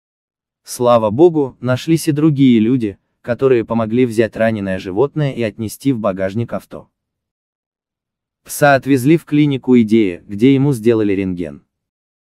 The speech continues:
Оказалось, что у бедняги был перелом позвонка,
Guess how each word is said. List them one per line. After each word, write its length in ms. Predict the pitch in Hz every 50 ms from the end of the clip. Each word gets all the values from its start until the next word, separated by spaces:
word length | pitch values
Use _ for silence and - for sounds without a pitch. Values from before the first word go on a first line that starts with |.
| _ _ _ _ _ _ _
Оказалось, 680 | - 135 127 - 135 127 127 170 196 208 202 170 - -
что 300 | - - - 180 180 180
у 100 | - 151
бедняги 500 | 131 127 120 113 117 127 139 147 135 117
был 200 | 107 104 117 117
перелом 420 | 107 120 107 104 101 104 107 107 98
позвонка, 640 | 107 98 98 101 104 107 107 - 107 95 92 -